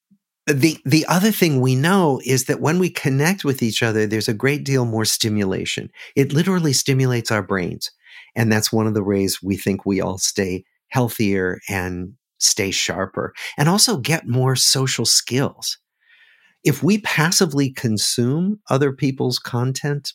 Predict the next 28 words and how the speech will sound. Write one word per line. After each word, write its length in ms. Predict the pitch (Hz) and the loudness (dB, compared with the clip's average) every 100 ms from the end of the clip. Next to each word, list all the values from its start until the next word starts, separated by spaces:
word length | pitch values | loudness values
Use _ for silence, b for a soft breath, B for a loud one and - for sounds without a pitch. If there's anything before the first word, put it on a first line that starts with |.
| 127 | -4
we're 180 | 151 | 0
not 220 | 180 196 196 | 2 0 -2
getting 260 | 147 127 | -2 -2
social 380 | 104 101 95 - | -2 -2 -4 -6
skills. 440 | - - 104 135 - _ b b b b | -8 -6 -8 -8 -14 _ b b b b
It's 180 | 139 120 | -2 0
really 380 | 117 190 190 165 | 0 2 2 0
through 420 | - - 175 170 | 0 0 2 2
this 220 | 147 127 | 2 2
interaction, 800 | 143 131 127 - 117 123 - 98 | 2 0 0 0 -2 -2 -2 -2
the 80 | - | -2
complexities 960 | - 113 - - 247 - 147 123 104 | -4 -4 -4 -6 -2 0 0 0 0
of 120 | 113 107 | 0 0
interactions 800 | 117 113 107 123 - 113 104 - | 2 2 0 -4 -2 -2 -2 -2
with 180 | 104 | -2
other 240 | 113 123 120 | 0 0 0
human 400 | - 104 107 98 | 0 0 0 0
beings 440 | 101 113 107 - | 0 0 -4 -6
who 160 | - 98 | -2 0
aren't 240 | 117 127 | 0 -2
totally 380 | - 117 104 107 | 0 0 0 -2
predictable, 640 | - 101 123 127 - - _ B B | -2 -4 -4 -6 -10 -10 _ B B
that 140 | 127 120 | 0 2
we 120 | 120 | 0
develop 540 | 117 107 104 101 95 _ b b b b | 0 2 2 2 -2 _ b b b b
better 360 | 104 113 104 98 | -2 0 2 2
emotional 520 | 95 95 92 90 90 | 0 -2 -2 -4 -2
intelligence, 960 | 92 92 - 139 135 120 120 113 107 - | -4 -4 -2 0 0 0 -2 -2 -2 -6